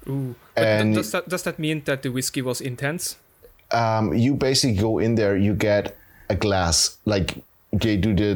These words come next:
Speaker 2: like, three G entrance control, and you walk in and you get a glass in your hand. It's also limited for a time slot, and that's so not too many people are in there.
Speaker 1: Yeah, Corona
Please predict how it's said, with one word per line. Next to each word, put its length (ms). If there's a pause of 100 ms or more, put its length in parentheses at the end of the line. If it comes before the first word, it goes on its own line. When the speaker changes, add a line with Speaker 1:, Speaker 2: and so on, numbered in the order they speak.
Speaker 2:
like, 140
three 320
G 500 (360)
entrance 600
control, 680
and 340
you 100
walk 280
in 160
and 120
you 120
get 160
a 40
glass 320
in 60
your 100
hand. 160
It's 140
also 220
limited 460
for 200
a 40
time 260
slot, 320
and 520
that's 260
so 240 (440)
not 220
too 100
many 180
people 280
are 80
in 80
there. 260
Speaker 1:
Yeah, 160
Corona 420